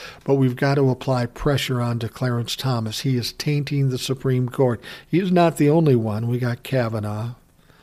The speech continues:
We got Comey. We got all these fucking people. But Clarence Thomas is particularly a problem,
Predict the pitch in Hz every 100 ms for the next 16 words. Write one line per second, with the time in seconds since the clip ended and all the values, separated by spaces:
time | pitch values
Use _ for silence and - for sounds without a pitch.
0 | - _ - 123 123 - 120 110 104 107
1 | 123 127 123 139 139 127 - 131 123 113
2 | 107 127 120 104 - - - - - -
3 | 131 131 170 170 147 - 156 147 131 120
4 | 123 - 139 131 147 135 135 123 120 120
5 | - 139 131 117 110